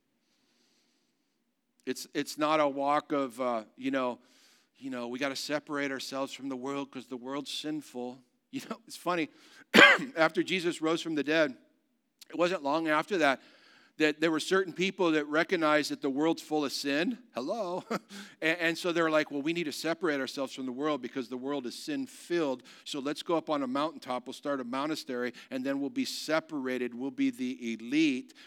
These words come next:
We'll just, you know, we won't have to deal with that stuff." It, hello, that, that's not what the Bible says to do. We are called not to isolate ourselves from the world, but to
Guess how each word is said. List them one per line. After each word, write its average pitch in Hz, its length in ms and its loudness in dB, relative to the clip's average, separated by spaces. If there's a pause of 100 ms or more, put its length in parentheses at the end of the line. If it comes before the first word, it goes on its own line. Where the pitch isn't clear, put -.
We'll 135 140 -4
just, 135 240 -8
you 143 80 -2
know, 131 120 0
we 131 80 0
won't 135 180 -4
have 139 140 -2
to 135 80 -4
deal 139 260 2
with 143 120 -4
that 131 160 -2
stuff." 139 220 -4 (260)
It, 160 160 -6 (500)
hello, - 280 -8 (420)
that, 165 160 -6 (280)
that's - 360 -4 (120)
not 175 260 0 (220)
what 160 240 -2
the 147 80 -6
Bible 151 320 0
says 151 320 -6
to 131 100 -8
do. 123 320 -4 (840)
We 175 260 4
are 170 100 4
called 160 600 0
not 151 300 -2
to 160 280 -2
isolate 151 600 0
ourselves 131 840 -2
from 131 240 -6
the 123 80 -4
world, 131 400 -4
but 127 140 -12
to 135 200 -6